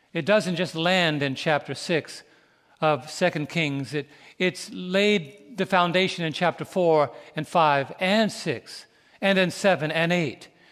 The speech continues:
You find the story develops itself. There's a high point,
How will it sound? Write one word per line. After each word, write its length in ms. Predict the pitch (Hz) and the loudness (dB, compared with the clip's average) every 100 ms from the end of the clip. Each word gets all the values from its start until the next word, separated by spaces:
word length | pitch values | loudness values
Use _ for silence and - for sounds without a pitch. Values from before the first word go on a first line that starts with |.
| - - | -20 -8
You 100 | 165 | 0
find 280 | 190 190 175 | 4 4 2
the 60 | |
story 340 | - 196 180 160 | -2 0 2 2
develops 520 | 135 143 185 170 - | 0 2 4 2 -2
itself. 680 | - 180 151 135 - - - | -6 0 2 0 -6 -18 -10
There's 140 | 156 | -4
a 60 | 156 | 0
high 280 | 160 208 220 | 4 4 4
point, 460 | - 202 196 190 | 2 2 2 -2